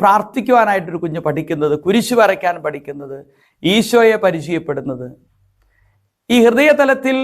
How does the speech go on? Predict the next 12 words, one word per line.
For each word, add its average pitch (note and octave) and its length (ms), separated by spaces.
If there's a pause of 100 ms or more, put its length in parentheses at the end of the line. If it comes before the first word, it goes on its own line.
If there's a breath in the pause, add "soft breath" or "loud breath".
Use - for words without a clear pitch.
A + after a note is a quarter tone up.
(160)
ഉള്ള A3+ 400
ഈ G3 80 (100)
വിശ്വാസ A3+ 420
പരിശീലനം G3+ 680
പരാജയപ്പെടുന്നിടത്താണ് F#3+ 1300 (680 soft breath)
വിശ്വാസ F#3 420
പരിശീലനത്തിൻ്റെ E3+ 880 (120)
മറ്റ്, G#3 360 (520 soft breath)
ആ, - 20 (280)
ഘട്ടങ്ങൾ D#3+ 500 (100)
പരാജയപ്പെടാൻ C3+ 680
തുടങ്ങുന്നത്. A#2 460